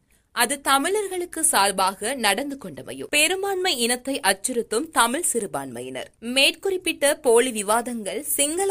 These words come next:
அரசியல் தலைமையின் இணக்கமற்ற போக்குக்கு காரணமாயின. இதன் விளைவால் ஒடுக்கப்படும் தமிழினத்தின் பாதுகாப்பு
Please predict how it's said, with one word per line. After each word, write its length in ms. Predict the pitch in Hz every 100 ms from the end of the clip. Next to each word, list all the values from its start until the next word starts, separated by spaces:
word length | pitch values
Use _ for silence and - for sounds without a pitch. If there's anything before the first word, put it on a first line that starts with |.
| 262
அரசியல் 420 | 220 220 226 226 226
தலைமையின் 500 | 196 214 214 208 269 254
இணக்கமற்ற 540 | 247 320 359 330 311 277 254
போக்குக்கு 400 | 208 - 156 277 -
காரணமாயின. 580 | 190 147 135 131 135 139 - - 233
இதன் 220 | 240 269 196
விளைவால் 520 | 208 226 202 180 254 - 233
ஒடுக்கப்படும் 600 | 247 339 415 392 294 285 302 226
தமிழினத்தின் 680 | 226 311 311 285 247 262 277
பாதுகாப்பு 600 | 202 208 285 302 277 262